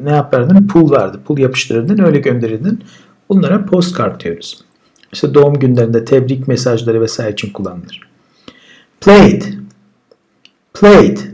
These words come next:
Bu da tabak demek. Mutfaktaki tabak. Seat.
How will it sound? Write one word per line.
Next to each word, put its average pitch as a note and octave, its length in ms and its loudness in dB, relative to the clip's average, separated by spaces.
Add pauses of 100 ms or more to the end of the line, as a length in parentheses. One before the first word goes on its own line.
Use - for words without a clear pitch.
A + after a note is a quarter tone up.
(340)
Bu D#3 100 4
da A3 120 4
tabak F3+ 400 4
demek. - 440 -6 (360)
Mutfaktaki C3 640 -2
tabak. - 460 -6 (380)
Seat. - 520 2